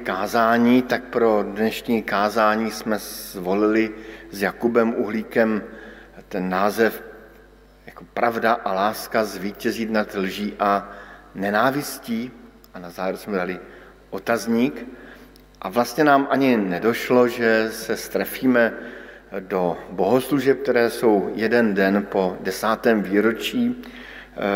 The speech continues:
Václava, úmrtí Václava Havla, prvního, eh, polistopadového prezidenta Československa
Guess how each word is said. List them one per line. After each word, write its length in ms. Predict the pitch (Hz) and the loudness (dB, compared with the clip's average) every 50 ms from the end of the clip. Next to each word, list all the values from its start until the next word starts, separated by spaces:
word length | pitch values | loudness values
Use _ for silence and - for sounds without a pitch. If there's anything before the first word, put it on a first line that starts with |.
| 98 98 95 92 - - - - | 2 2 2 0 -2 -6 -10 -12
Václava, 1160 | - - 101 98 98 104 - - - - 110 107 104 104 104 104 104 104 101 107 104 87 - - - | -8 -2 -2 0 0 -2 -4 -6 -4 0 2 2 2 4 4 4 4 4 4 2 0 -4 -8 -4 0
úmrtí 480 | 127 127 127 120 - - - 113 104 95 | 2 4 4 4 2 0 -4 -8 -8 -4
Václava 720 | 92 92 95 - - - 113 107 101 104 101 98 95 - - - - - - | -2 -4 -4 -4 -4 -6 -4 -2 0 2 2 2 2 -2 -6 -16 -16 -16 -14
Havla, 720 | - 92 - 110 107 117 123 110 92 - - - - - - - - - - - - - _ _ | -8 -4 0 2 4 6 4 4 4 0 -6 -14 -16 -18 -18 -20 -20 -20 -20 -20 -20 -20 _ _
prvního, 800 | 117 110 107 - 110 110 113 113 110 113 110 104 101 92 85 82 - - - - | 0 0 0 0 -2 0 0 0 2 4 4 6 6 4 2 0 -6 -12 -14 -12
eh, 180 | - 92 90 87 - - - - - | -10 -10 -10 -10 -10 -14 -20 -20 -10
polistopadového 1200 | - 101 98 101 110 - - - - 113 - - 110 107 110 107 107 107 107 110 104 107 107 101 | -6 -4 -4 -4 -4 -6 -8 -8 -8 -6 -2 0 0 2 2 4 4 6 6 6 4 2 0 0
prezidenta 760 | 95 - 92 92 90 92 104 110 110 110 110 107 - 101 90 - - - - - | 0 0 -2 -4 -2 0 2 4 4 4 2 2 0 0 0 0 -4 -10 -20 -16
Československa 1600 | - - - 107 - - - - 107 95 85 - - - - - - - - 95 95 98 104 107 107 101 - - - 120 120 143 | -12 -10 -10 -8 -10 -12 -6 -2 0 0 0 -2 -6 -18 -18 -16 -8 -2 0 2 2 4 2 2 0 0 -2 -2 0 2 2 2